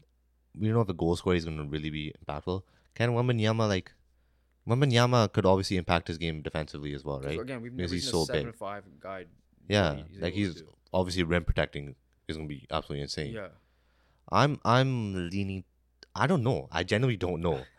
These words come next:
Speaker 1: Like, I genuinely do not
Speaker 2: I'm
Speaker 1: know.
Speaker 2: leaning towards Wembanyama just because of the takeover factor. 'Cause he's on the court longer, that could help team win. Help the team win.
Speaker 1: I don't know. I just, like, my gut feeling is telling me Bedard, because
Speaker 2: They're
Speaker 1: Bedard
Speaker 2: both gonna have pressure for sure.
Speaker 1: Yeah.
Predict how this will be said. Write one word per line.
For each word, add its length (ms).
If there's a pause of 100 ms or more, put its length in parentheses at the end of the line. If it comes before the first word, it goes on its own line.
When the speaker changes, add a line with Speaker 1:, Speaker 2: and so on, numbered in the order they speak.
(160)
Speaker 1:
Like, 180
I 120
genuinely 400
do 100
not 140
Speaker 2:
I'm 80
Speaker 1:
know. 60
Speaker 2:
leaning 140
towards 200
Wembanyama 500 (160)
just 220
because 200
of 60
the 60
takeover 360
factor. 380 (560)
'Cause 200
he's 180
on 80
the 80
court 240
longer, 320
that 200
could 140
help 340
team 240
win. 140 (1160)
Help 180
the 60
team 180
win. 140 (340)
Speaker 1:
I 160
don't 100
know. 80
I 60
just, 300 (320)
like, 180
my 160
gut 380
feeling 280
is 100
telling 200
me 80
Bedard, 460 (400)
because 400 (640)
Speaker 2:
They're 100
Speaker 1:
Bedard 320
Speaker 2:
both 80
gonna 120
have 140
pressure 360
for 140
sure. 460
Speaker 1:
Yeah. 380